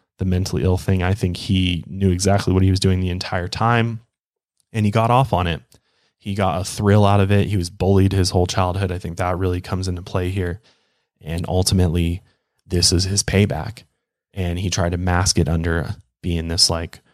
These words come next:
"Oh, you know, I'm just relieving these people of their pain and suffering and stuff." I think that's a bunch of bullshit. And I think this was all about him and him getting off and him getting the, this rush and control over these people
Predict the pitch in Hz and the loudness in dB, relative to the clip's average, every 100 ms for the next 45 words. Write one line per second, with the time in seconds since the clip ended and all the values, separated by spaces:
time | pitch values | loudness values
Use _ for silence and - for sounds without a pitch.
0 | _ _ _ 92 87 82 82 82 82 85 | _ _ _ 4 4 4 2 0 0 -2
1 | 87 90 87 87 87 90 82 80 87 - | 0 0 0 2 2 2 -2 -2 -4 -2
2 | 87 82 80 101 82 - - 85 82 82 | 0 2 2 2 2 2 2 0 0 -2
3 | - 87 87 85 85 80 - 85 87 87 | 0 0 0 -2 -2 -2 -2 -2 -4 -6
4 | 85 85 - 90 - 90 90 87 87 87 | -4 -2 -4 -2 -2 0 0 0 0 0
5 | - 82 87 92 87 90 90 90 90 87 | 0 0 0 2 0 2 2 2 -2 -2
6 | 82 90 87 80 - _ _ _ _ - | -4 -2 -2 -2 -6 _ _ _ _ 0
7 | 95 78 82 - _ _ _ 98 82 82 | 2 2 -2 -8 _ _ _ -2 -2 -2
8 | 98 92 90 85 85 82 82 98 - 85 | -2 0 2 2 2 2 2 0 -4 -6
9 | 92 90 82 82 82 82 85 85 - - | -4 -4 -4 -4 -4 -4 -2 0 0 0
10 | 92 90 92 - 82 85 - 90 - 98 | 2 2 2 0 -2 -4 -4 -2 2 6
11 | 92 90 85 90 87 - - 92 82 80 | 6 6 4 4 2 2 2 2 0 -2